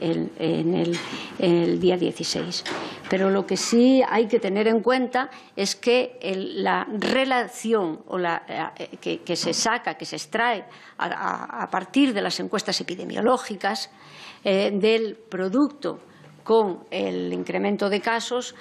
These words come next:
eh, se realiza en el momento que se, eh,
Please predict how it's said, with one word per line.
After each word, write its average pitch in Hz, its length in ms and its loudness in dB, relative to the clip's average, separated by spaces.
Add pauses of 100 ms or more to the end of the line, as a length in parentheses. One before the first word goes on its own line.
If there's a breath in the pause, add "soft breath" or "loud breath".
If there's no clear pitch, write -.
(260 loud breath)
eh, 185 460 0
se - 180 0
realiza 190 640 -2 (240 loud breath)
en 180 280 -2
el 180 120 -2
momento 202 420 0
que 196 140 -4
se, 208 380 0 (100)
eh, 175 480 -4